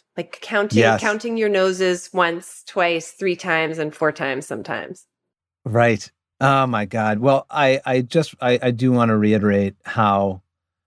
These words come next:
Speaker 2: uh, much awe I have for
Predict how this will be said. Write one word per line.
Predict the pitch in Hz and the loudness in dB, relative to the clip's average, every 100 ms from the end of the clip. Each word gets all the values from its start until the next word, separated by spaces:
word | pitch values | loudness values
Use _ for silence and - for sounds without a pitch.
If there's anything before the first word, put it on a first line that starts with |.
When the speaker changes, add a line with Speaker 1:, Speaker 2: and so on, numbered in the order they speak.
| _ - | _ -4
Speaker 2:
uh, | 104 | 0
much | 110 131 - _ _ | 2 2 -2 _ _
awe | 104 104 113 143 175 _ _ _ _ - | 0 2 4 2 -2 _ _ _ _ -2
I | 110 107 107 104 104 104 - | 0 2 0 0 0 -2 -6
have | - 113 101 98 92 - | -2 2 2 0 -4 -12
for | - 113 101 101 98 | -6 -2 0 2 0